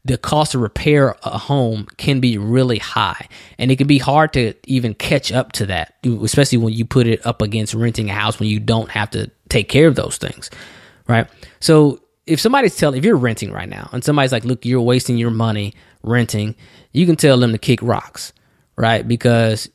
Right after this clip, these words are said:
you're, you're renting for a reason. Uh, even if it's, you're renting because you can't qualify for a home right now, you're in that situation, you're working that out, okay? So you're not wasting money,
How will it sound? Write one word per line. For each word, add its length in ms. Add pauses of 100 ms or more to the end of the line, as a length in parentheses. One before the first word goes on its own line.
you're, 380 (180)
you're 180
renting 400
for 180
a 60
reason. 500 (640)
Uh, 120
even 280
if 140
it's, 180
you're 140
renting 380
because 340
you 60
can't 240
qualify 560
for 160
a 40
home 300
right 180
now, 220 (300)
you're 240
in 180
that 160
situation, 680
you're 160
working 460
that 180
out, 260 (100)
okay? 280
So 140
you're 180
not 200
wasting 560
money, 400